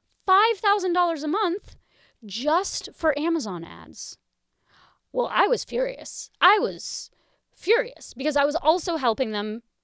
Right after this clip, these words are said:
with their vendor management for free. And they had this perception of me that since I was doing all of these things, I obviously wasn't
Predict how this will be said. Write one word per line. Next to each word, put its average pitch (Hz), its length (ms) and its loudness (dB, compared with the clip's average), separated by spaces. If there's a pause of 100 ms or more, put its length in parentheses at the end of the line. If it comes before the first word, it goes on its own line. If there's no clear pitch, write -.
with 247 300 6
their 220 160 2
vendor 220 360 2
management 170 640 -6
for 311 140 0
free. 190 440 -10 (340)
And 262 460 4 (840)
they 339 440 4
had 330 340 -2
this 294 140 -4
perception 220 960 -4
of 240 160 -2
me 277 500 0 (200)
that 262 120 0
since 381 240 0
I 370 60 2
was 311 120 0
doing 330 200 0
all 339 340 2
of 269 80 -4
these 277 220 -4
things, 339 400 -2 (200)
I 302 160 -2
obviously 320 540 0
wasn't 269 460 -2